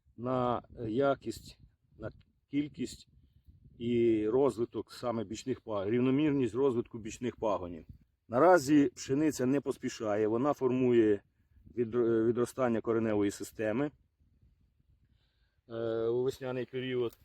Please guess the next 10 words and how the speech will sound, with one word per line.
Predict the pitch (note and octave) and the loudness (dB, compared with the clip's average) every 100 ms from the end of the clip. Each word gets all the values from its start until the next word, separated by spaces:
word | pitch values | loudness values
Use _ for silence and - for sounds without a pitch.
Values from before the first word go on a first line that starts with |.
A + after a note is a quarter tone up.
| - - _ _ _ - _ _ _ | -20 -20 _ _ _ -20 _ _ _
е, | G2+ G#2 G#2 | -12 -12 -12
що | - A#2+ | -16 -16
потім | E3+ E3+ D#3 C#3 A#2 - - | -14 -12 -12 -12 -14 -18 -14
позитивно | C3+ C3+ E3 D#3 B2+ | -14 -14 -14 -14 -14
скажеться | - B2+ A#2+ A#2+ A#2+ | -12 -12 -10 -16 -18
на | A2+ A2+ A2 G#2 G2 - | -14 -12 -12 -12 -14 -18
подальшому | - A2 A#2 - A#2 | -16 -10 -10 -12 -12
розвитку | D3 C#3 B2+ - A#2 | -10 -10 -14 -18 -16
та | B2 A#2 | -12 -12
формуванню | A#2 A2+ G#2+ A2+ A2 G#2+ | -12 -16 -12 -12 -12 -16